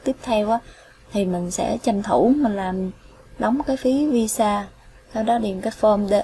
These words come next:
S hai sáu mươi và nộp mấy cái, ờ, document, nộp những cái hồ sơ dân sự. Thì những cái bộ đó thì mình sẽ chuẩn bị sẵn trước hết, như là những cái giấy tờ của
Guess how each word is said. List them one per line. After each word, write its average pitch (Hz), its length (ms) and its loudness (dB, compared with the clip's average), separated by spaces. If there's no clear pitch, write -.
S 240 260 4
hai 214 320 -6
sáu 226 240 -2
mươi 226 300 2
và 196 160 -6
nộp 175 440 -6
mấy 214 120 -4
cái, 247 320 0
ờ, 214 200 -2
document, 220 520 2
nộp 175 280 -2
những 196 240 0
cái 262 160 0
hồ 214 300 0
sơ 208 200 0
dân 208 240 -2
sự. - 360 -2
Thì 185 100 -2
những 190 220 0
cái 277 120 2
bộ 220 340 4
đó 226 180 2
thì 185 280 -2
mình 180 300 -2
sẽ 190 420 -2
chuẩn 220 200 -2
bị 196 240 0
sẵn 214 340 -4
trước 269 260 6
hết, 269 280 0
như 214 260 -2
là 196 120 -2
những 185 260 -4
cái 247 160 2
giấy 254 260 4
tờ 185 260 0
của 226 520 -6